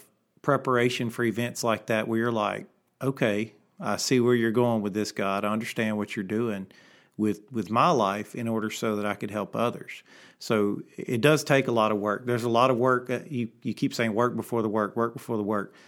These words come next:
People don't really know how much work goes into something as simple as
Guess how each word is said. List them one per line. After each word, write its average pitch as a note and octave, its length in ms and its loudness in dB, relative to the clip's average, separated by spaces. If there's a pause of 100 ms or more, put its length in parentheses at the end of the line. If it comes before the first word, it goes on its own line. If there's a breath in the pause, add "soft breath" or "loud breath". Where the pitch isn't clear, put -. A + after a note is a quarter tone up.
(1300 loud breath)
People E3 320 6
don't C#3 260 4
really C#3 420 4 (360)
know B2 440 2
how B2+ 260 0
much B2 320 -2
work A#2 240 0
goes A2+ 240 0
into A2+ 180 -2
something A#2 400 -4
as G#2+ 120 -6
simple A2 400 -4
as G2 460 -4